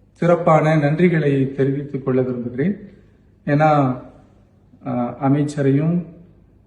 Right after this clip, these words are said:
நம்முடைய நா-, சட்டமன்ற உறுப்பினர் அவர்களையும் இங்க அனுப்பி கத்தோலிக்க மக்களோடு அவர்களுடைய அந்த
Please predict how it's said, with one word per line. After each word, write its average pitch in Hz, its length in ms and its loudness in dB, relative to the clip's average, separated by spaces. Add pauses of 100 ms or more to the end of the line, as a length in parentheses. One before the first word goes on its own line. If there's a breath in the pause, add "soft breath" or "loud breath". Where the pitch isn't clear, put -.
(120)
நம்முடைய 131 840 2
நா-, 143 220 0
சட்டமன்ற 139 720 0
உறுப்பினர் 147 440 0
அவர்களையும் 139 680 0 (140)
இங்க 135 280 0
அனுப்பி 160 840 2 (600)
கத்தோலிக்க 208 580 6
மக்களோடு 170 880 4
அவர்களுடைய 156 1000 0
அந்த 139 640 2